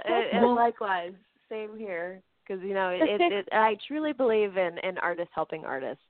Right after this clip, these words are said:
I do. Um, you know, we're all in this crazy adventure together, and, you know, I just, I love working together with good people and helping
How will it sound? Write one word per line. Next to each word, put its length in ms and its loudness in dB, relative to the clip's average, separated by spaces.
I 100 4
do. 480 2
Um, 520 6
you 100 -4
know, 140 2
we're 200 6
all 260 4
in 140 -4
this 200 -4
crazy 460 -2
adventure 500 -4
together, 680 0
and, 520 -4
you 160 2
know, 100 4
I 160 8
just, 220 -4
I 120 2
love 540 4
working 440 -6
together 500 -2
with 180 -4
good 200 0
people 680 2
and 220 -2
helping 500 0